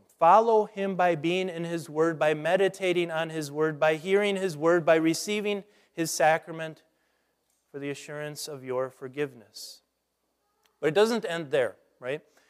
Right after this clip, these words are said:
What's the very first thing Andrew did after he started following Jesus? He went and found his brother,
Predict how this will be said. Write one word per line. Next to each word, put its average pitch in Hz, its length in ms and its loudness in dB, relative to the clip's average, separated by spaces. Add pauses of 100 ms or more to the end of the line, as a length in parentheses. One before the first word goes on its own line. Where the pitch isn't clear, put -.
(220)
What's 196 280 4
the 185 80 -10
very 196 200 6
first 180 260 -2
thing 175 180 -6
Andrew 160 360 -4
did 151 360 0
after 156 680 0 (480)
he 143 100 -20
started 131 380 -6
following 127 420 -2
Jesus? 143 640 -10 (440)
He 147 80 -12
went 180 220 -4
and 170 100 -20
found 170 260 -4
his 160 120 -6
brother, 123 320 -2